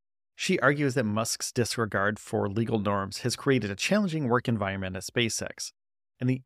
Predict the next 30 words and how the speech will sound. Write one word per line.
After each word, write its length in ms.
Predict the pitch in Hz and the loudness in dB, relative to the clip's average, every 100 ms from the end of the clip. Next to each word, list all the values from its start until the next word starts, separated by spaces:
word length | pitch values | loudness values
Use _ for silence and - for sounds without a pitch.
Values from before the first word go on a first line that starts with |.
| - | -2
N 160 | 202 294 | 0 0
L 180 | 226 | 0
R 160 | 170 127 | 4 4
B's 400 | 123 117 113 - | 2 0 2 0
complaint 520 | - 107 - 110 101 _ _ _ _ | -2 -2 0 0 0 _ _ _ _
against 460 | 120 104 120 110 - | -4 0 0 0 -2
SpaceX 440 | 117 - 101 - | -2 0 -2 -2
seeks 580 | - - 139 - - - | -4 -4 -6 -4 -8 -4
remedies 560 | 117 120 120 110 101 - | 2 4 4 2 -2 -4
for 140 | 127 | -4
the 120 | 120 | -2
affected 360 | 104 120 113 110 | -2 -2 -2 -4
employees, 640 | 104 - 180 95 73 - - - | -4 0 0 0 -4 -8 -8 -4
including 520 | 127 - 147 139 127 | -4 0 2 4 2
reimbursement 760 | 110 120 107 104 - 107 104 - | 2 0 0 -2 -2 -6 -6 -4
and 180 | 113 107 | -4 0
back 300 | 110 107 - | -2 -2 -8
pay. 280 | 98 117 - _ _ _ _ _ _ _ _ | -12 -12 -16 _ _ _ _ _ _ _ _
The 140 | 127 | 0
complaint 380 | 127 117 139 139 | 2 2 2 2
also 280 | 117 127 135 | 0 2 2
highlights 460 | 123 131 131 123 - _ _ - | 4 6 4 2 -8 _ _ 0
alleged 560 | 123 113 127 127 139 127 | 2 6 4 4 0 0
coercive 540 | - 127 110 - 110 | -2 0 0 -2 -4
statements 420 | - 110 104 104 | -4 -2 -2 -6
by 140 | - 101 | -6 -6
a 80 | |
SpaceX 580 | 95 - 117 104 101 - - | -6 -4 -2 -2 -4 -6 -6
vice 180 | 90 | -6
president, 500 | - 139 175 107 80 | -2 0 2 0 -6